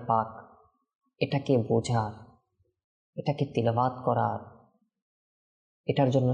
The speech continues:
সময় দেওয়া, ইনশাআল্লাহ আল্লাহ তাআলা দুনিয়ার মধ্যেও এর প্রতিদান আপনাকে দিবে, আখিরাতেও এর প্রতিদান দিবে। যত বেশি আপনি কোরআন পাকের জন্য সময় দিবেন, তিলাওয়াতের জন্যে,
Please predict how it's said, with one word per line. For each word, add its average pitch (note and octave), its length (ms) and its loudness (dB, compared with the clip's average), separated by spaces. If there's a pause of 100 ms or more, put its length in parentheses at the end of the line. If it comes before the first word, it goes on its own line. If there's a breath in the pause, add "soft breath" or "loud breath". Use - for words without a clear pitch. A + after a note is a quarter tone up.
সময় A#2+ 340 2
দেওয়া, A2 460 0 (1200)
ইনশাআল্লাহ A#2 600 0 (1400)
আল্লাহ B2 320 2
তাআলা A2 340 -2 (160)
দুনিয়ার B2 320 4
মধ্যেও A2+ 600 2
এর C3 200 2
প্রতিদান B2+ 500 2 (580)
আপনাকে B2 360 0
দিবে, - 560 -2 (600)
আখিরাতেও D3 500 2
এর A#2 140 4
প্রতিদান - 360 -6
দিবে। - 240 -14 (680)
যত B2 180 2
বেশি A#2 440 2
আপনি - 180 -2
কোরআন A2+ 340 0
পাকের A2+ 280 2
জন্য A#2 180 2
সময় C3 340 4
দিবেন, A#2 300 0 (720)
তিলাওয়াতের A#2+ 440 2
জন্যে, A2+ 540 -4